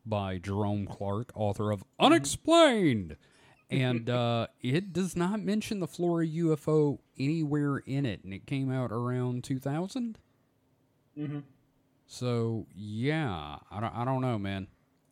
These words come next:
Speaker 1: It's a, it's a
Speaker 2: Yeah.
Speaker 1: weird one. If I find more information, I'll bring it to the show.
Speaker 2: Mm-hmm.
Speaker 1: Um, but,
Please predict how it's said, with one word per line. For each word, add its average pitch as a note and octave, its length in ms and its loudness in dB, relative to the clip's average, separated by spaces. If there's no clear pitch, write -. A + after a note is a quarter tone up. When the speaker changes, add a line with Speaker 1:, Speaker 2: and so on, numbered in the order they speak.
Speaker 1:
It's G#2 300 -6
a, A2+ 160 -2
it's G#2 180 -6
a B2 40 -2
Speaker 2:
Yeah. A#2+ 60 -4
Speaker 1:
weird A#2 260 -2
one. F2 100 -10
If F2+ 100 -8
I F#2+ 80 -6
find C3 320 -2
more C#3 220 2
information, C3 640 0
I'll G2 140 -4
bring A2 320 -2
it A2+ 120 -6
to G#2+ 80 -6
the F#2+ 120 -4
show. F2+ 640 -2
Speaker 2:
Mm-hmm. G2+ 360 0
Speaker 1:
Um, F#2 280 -4
but, C3 160 -4